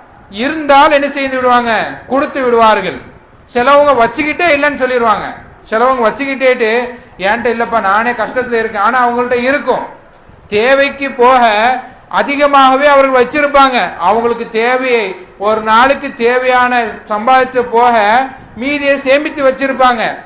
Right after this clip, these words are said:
அந்த இடத்துல தேவையுடையவர்கள் வந்து கேட்கும் பொழுது சிலவங்க என்ன செஞ்சிருவாங்க?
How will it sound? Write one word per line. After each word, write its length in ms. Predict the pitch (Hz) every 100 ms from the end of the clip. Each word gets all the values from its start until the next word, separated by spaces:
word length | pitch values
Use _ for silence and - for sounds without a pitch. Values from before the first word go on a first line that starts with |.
| - - -
அந்த 380 | - 269 302 285
இடத்துல 280 | 302 311 -
தேவையுடையவர்கள் 720 | 269 320 330 330 294 277 269
வந்து 300 | 262 254 262
கேட்கும் 440 | 254 269 277 285 277
பொழுது 600 | 247 254 254 233 247 254 - - -
சிலவங்க 280 | 269 320 302
என்ன 140 | 285
செஞ்சிருவாங்க? 520 | 254 262 254 240 233